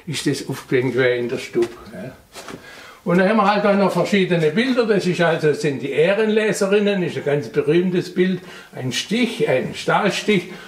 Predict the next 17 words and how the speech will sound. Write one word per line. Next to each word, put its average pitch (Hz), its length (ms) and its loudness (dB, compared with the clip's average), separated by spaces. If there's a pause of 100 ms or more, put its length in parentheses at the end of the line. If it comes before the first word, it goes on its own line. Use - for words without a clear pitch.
(180)
und 139 140 2
das 143 140 4
ist 147 180 -2
der 151 80 4
liebe 147 320 4
Heiland, 143 400 2 (420)
der 131 140 0
sagt, 143 320 0
„Siehe, 202 460 0 (500)
ich - 440 -2
stehe 190 440 2
vor 185 220 0
der 180 240 2
Tür 185 320 2
und 180 140 0
klopfe 165 460 -2
an, 151 300 0